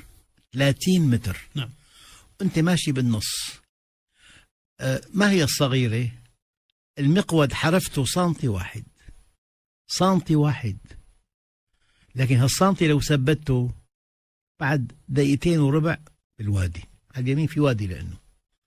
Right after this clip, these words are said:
Speaker 1: على اليسار في وادي، وعرضه ستين متر. فالصغائر إذا ثبتت، إذا أصر الإنسان عليها،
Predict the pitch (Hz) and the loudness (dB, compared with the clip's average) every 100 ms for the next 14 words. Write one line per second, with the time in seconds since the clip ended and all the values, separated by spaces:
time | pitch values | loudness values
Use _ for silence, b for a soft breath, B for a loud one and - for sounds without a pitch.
0 | _ _ 156 175 - 175 123 110 95 98 | _ _ -2 0 0 -2 -2 -4 -6 -8
1 | - - _ _ _ - 139 202 165 - | -14 -20 _ _ _ -2 0 2 2 0
2 | - 117 101 95 92 - _ _ _ B | -2 0 0 -2 -8 -20 _ _ _ B
3 | B B B B B - 147 - 160 214 | B B B B B -2 0 2 2 2
4 | 214 156 147 127 - - _ _ _ _ | 2 0 -2 -4 -12 -20 _ _ _ _
5 | _ 185 151 151 - 190 160 - 165 - | _ -2 0 0 0 0 0 -2 -4 -6
6 | - - - _ _ _ _ _ _ _ | -12 -14 -14 _ _ _ _ _ _ _
7 | _ 170 151 156 127 - _ _ _ _ | _ -4 -2 -2 -4 -10 _ _ _ _
8 | - 165 - 220 196 175 165 147 156 139 | -8 -4 0 0 0 0 0 0 0 0
9 | 127 113 117 113 107 - 107 | 0 0 0 0 0 -2 -4